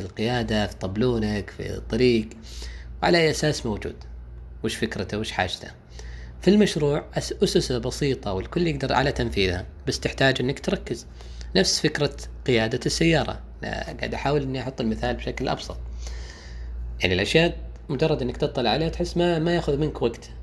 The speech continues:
لكن مجرد إنك تبدأ تركز فيها بيكون، آه، قيادتك سيارتك أو مشروعك ناجحة. أولًا، تحتاج دعم ومساندة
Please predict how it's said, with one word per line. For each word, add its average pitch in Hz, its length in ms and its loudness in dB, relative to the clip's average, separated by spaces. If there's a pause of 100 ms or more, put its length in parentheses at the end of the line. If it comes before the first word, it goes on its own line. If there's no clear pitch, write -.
(120)
لكن 117 240 -2
مجرد 139 400 0
إنك 107 240 -2
تبدأ 113 320 -4
تركز - 400 -4
فيها 151 340 2 (760)
بيكون، 139 520 2 (220)
آه، 107 460 -4
قيادتك 131 960 0 (600)
سيارتك 156 720 4
أو 123 140 0
مشروعك 117 640 -2 (500)
ناجحة. 107 420 -2 (2250)
أولًا، 131 500 8 (180)
تحتاج 151 600 2 (100)
دعم 135 440 2 (100)
ومساندة 127 880 0